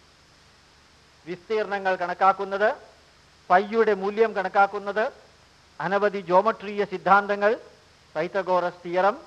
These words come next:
പ്രോഗ്രഷൻ, വർഗം എന്നീ അത്യുജ്വലങ്ങളായ ഗണിത ക്രിയകളും തത്വങ്ങളും ഫോർമുലകളും സിദ്ധാന്തങ്ങളും മുപ്പത്തിമൂന്ന് സൂത്രങ്ങളിലൂടെ ആര്യഭടൻ നൽകുന്നുണ്ട്.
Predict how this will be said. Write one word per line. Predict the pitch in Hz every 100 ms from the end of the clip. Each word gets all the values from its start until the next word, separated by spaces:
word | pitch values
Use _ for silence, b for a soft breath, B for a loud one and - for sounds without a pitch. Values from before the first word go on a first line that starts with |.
| - _ _ _
പ്രോഗ്രഷൻ, | 180 185 190 202 202 214 - - _ _ _
വർഗം | 147 180 180 220 233 - - -
എന്നീ | 175 190 196 180
അത്യുജ്വലങ്ങളായ | 170 - 196 165 226 220 196 185 170 170
ഗണിത | 156 170 196 208 233 - - - _ _ _ _ _ _ _ - -
ക്രിയകളും | 208 233 226 233 254 381 - _ _ _ _
തത്വങ്ങളും | 202 - 233 226 226 247 - - _ _ _
ഫോർമുലകളും | 185 208 220 220 226 226 254 - - _ _ _ _
സിദ്ധാന്തങ്ങളും | 202 185 262 247 190 170 160 127 - _ _ _ _
മുപ്പത്തിമൂന്ന് | 151 - 202 202 196 185 185 175 156 - _ _ _ _
സൂത്രങ്ങളിലൂടെ | 180 196 208 202 196 190 180 180 180 156 - _ -
ആര്യഭടൻ | 151 180 190 175 180 175
നൽകുന്നുണ്ട്. | 165 175 180 180 170